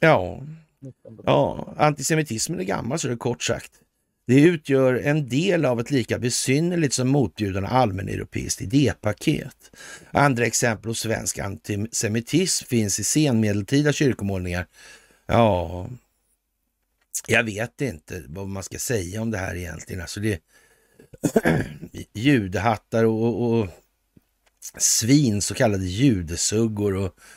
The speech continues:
Speaker 1: symboliserar rikedom och så. Var det inte nå-, hade, var det inte någon annan jävla gris som guldgris, va? Var det inte så?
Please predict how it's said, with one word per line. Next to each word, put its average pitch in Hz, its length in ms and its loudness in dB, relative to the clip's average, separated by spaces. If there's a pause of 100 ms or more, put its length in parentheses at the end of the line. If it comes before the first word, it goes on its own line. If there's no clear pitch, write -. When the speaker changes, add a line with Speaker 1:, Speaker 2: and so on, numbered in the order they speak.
(240)
Speaker 1:
symboliserar 113 800 4
rikedom 98 1000 -2
och 87 140 -4 (1120)
så. 95 260 -4
Var 101 260 -4
det - 20 4
inte 156 140 0
nå-, 156 360 0
hade, 143 220 2
var 156 100 0
det 160 40 2
inte 147 140 -2
någon 147 160 2
annan 170 460 2
jävla 120 280 0
gris 101 340 -2
som 101 540 -6
guldgris, 123 640 0
va? 73 60 -8
Var 98 120 -8
det - 60 -10
inte - 100 -12
så? - 120 -12